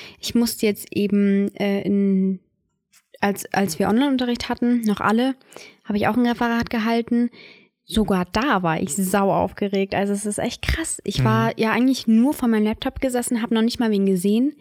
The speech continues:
Speaker 1: Die haben mich auch nicht gesehen, weil ich meinen Bildschirm geteilt hab und eine
Speaker 2: Ja.
Speaker 1: Präsentation hatte. Aber trotzdem war ich total aufgeregt und jetzt irgendwie auch nur die halbe Klasse, aber ja.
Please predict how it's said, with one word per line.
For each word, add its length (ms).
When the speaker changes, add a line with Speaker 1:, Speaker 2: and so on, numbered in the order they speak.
Speaker 1:
Die 120
haben 120
mich 160
auch 80
nicht 180
gesehen, 300
weil 80
ich 100
meinen 140
Bildschirm 280
geteilt 360
hab 100
und 80
eine 60
Speaker 2:
Ja. 100
Speaker 1:
Präsentation 580
hatte. 280
Aber 420
trotzdem 500
war 100
ich 100
total 440
aufgeregt 640
und 80
jetzt 240
irgendwie 240
auch 120
nur 120
die 140
halbe 240
Klasse, 420
aber 420
ja. 200